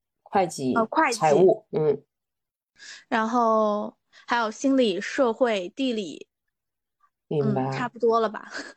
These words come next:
Speaker 1: 明白。
Speaker 2: <laughs> 就，嗯。
Speaker 1: 哎，那你们在选课的时候，学校或者老师会给一些指导，或者是说先去进行一些面谈，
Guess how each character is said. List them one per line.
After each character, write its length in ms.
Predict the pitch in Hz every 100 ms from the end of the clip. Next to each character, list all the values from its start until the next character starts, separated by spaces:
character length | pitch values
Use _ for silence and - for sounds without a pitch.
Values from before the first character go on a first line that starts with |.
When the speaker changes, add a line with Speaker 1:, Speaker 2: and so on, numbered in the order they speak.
| -
Speaker 1:
明 180 | 165 160
白。 120 | 160
Speaker 2:
<laughs> 40 | 151
就， 60 | 277 277 269 233 254 - -
嗯。 200 | 226 202
Speaker 1:
哎， 220 | 262 392 _
那 340 | 262 285 202 -
你 140 | 190
们 160 | 156 151
在 100 | 262
选 200 | - 233
课 180 | - 247
的 80 | 196
时 160 | -
候， 400 | 139 156 156 139 _ _ _
学 180 | - -
校 220 | 151 233
或 100 | 208
者 60 | 170
老 140 | 180
师 180 | - 190
会 160 | 190 214
给 180 | 185 -
一 80 | 127
些 140 | 170
指 180 | 180 247
导， 240 | - - -
或 120 | 180
者 100 | 147
是 80 | 151
说 220 | - 165
先 240 | 165 185
去 160 | 190 175
进 200 | 170 165
行 140 | 165
一 40 | 160
些 120 | 160
面 240 | 180 180
谈， 420 | 156 - 117 120